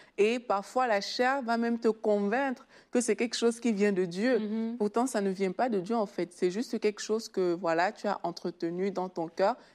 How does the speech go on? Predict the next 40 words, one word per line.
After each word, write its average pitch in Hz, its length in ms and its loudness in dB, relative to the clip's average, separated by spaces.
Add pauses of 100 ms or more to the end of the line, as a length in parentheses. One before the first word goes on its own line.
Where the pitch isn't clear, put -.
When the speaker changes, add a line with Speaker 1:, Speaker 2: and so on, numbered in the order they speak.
Speaker 1:
et 196 80 4
tu 202 120 -6
peux 208 140 -2
penser 190 360 -2
que - 80 -10
ça 202 160 0
vient 196 160 -2
de 185 120 -2
Dieu. 165 260 -2 (320)
Mais 196 440 2 (220)
c'est - 220 0
l'Esprit 196 420 2
de 254 140 0
Dieu 240 280 0
en 190 140 -2
toi 208 320 0
qui 240 140 -8
doit 208 160 0
pouvoir 202 260 0
prendre 220 240 -2
le 196 60 0
contrôle 196 380 -4
pour 196 180 -6
prier 233 440 0
à 208 120 2
travers 180 420 -4
toi. 185 220 -4 (100)
Speaker 2:
Mhm. 196 240 -10
Speaker 1:
Et 208 80 2
quand 262 160 0
le 240 80 2
Saint-Esprit 233 540 -2
prend 240 300 -2
le 220 120 2
contrôle 214 360 -2
pour 208 140 -10
prier 202 260 0
à 196 100 4
travers 175 360 -2
toi, 214 260 -2